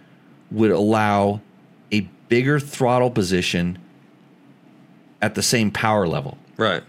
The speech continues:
Speaker 1: And so it'd be less prone to stalling, where the, where the, where the, the, the power with the open muffler came on quicker, it made more power,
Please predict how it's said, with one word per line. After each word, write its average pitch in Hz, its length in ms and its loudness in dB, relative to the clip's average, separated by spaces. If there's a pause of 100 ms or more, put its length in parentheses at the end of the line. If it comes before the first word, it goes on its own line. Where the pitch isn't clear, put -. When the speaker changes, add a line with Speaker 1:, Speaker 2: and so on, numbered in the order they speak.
Speaker 1:
And 107 260 -2
so 135 120 0
it'd 110 100 4
be 110 120 0
less 110 280 0
prone 120 320 0
to 101 80 -4
stalling, 92 720 0 (320)
where 110 160 4
the, 104 140 4
where 110 180 2
the, 98 180 2 (240)
where 104 160 0
the, 92 140 0 (340)
the, 98 240 0 (140)
the 98 80 -2
power 135 520 0
with 113 140 0
the - 140 0
open 123 300 2
muffler 117 340 0
came 123 440 -2
on 110 400 0 (600)
quicker, 175 420 0
it - 60 -10
made 117 200 0
more 113 180 0
power, 135 460 -2